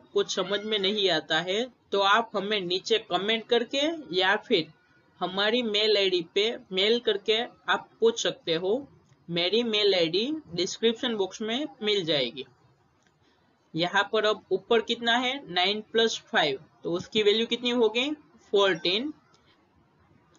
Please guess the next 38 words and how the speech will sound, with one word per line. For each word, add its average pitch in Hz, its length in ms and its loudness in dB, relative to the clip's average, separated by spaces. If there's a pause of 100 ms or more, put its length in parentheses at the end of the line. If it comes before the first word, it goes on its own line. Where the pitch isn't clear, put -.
(300)
अब 220 200 2
यहाँ 233 340 6
पर 247 120 6
हमें 226 420 0
डिवाइड 220 440 4
में 247 260 -2
आई 202 400 2 (160)
आ 170 140 4
रहा 160 240 2
है 185 200 0 (420)
and 208 240 0
उसके 220 360 0
साथ 226 320 0
साथ 233 220 0
हमें 214 280 -2 (120)
irrational 233 600 0
number 196 480 0
यानी 175 360 0
root 202 300 2 (120)
to 220 140 2
भी 196 180 0 (300)
divide 190 420 0
में 254 220 -4 (220)
है, 202 120 0 (1000)
तो 226 140 0
हम 240 280 -2
ऊपर 220 320 2
नीचे 240 320 0
दोनों 208 400 0
side 208 340 -2 (140)
root 214 300 2 (140)
to 233 160 4
i 208 160 4
से 254 240 -2 (200)
multiply 233 520 0
कर 185 200 -2
देते 156 360 -2
हैं। 190 200 -4